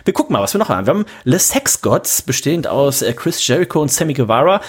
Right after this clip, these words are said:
Die sind zusammen mit Minoru Suzuki, ähm, treten sie an gegen Eddie Kingston, Wheeler Yuta und, äh, Shota Umino.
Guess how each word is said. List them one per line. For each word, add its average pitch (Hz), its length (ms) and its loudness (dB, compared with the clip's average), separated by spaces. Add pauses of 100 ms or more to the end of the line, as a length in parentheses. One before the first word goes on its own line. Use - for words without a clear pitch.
(180)
Die 202 120 0
sind 214 160 -2
zusammen 156 300 0
mit 147 140 -2
Minoru 160 440 4
Suzuki, 196 840 0
ähm, 123 500 2
treten - 340 -2
sie 127 140 -2
an 190 180 -2
gegen 160 260 0
Eddie 214 160 0
Kingston, 202 520 -2 (260)
Wheeler 175 240 4
Yuta 147 440 2 (300)
und, 131 440 4
äh, 110 140 0
Shota 160 380 0
Umino. 147 600 2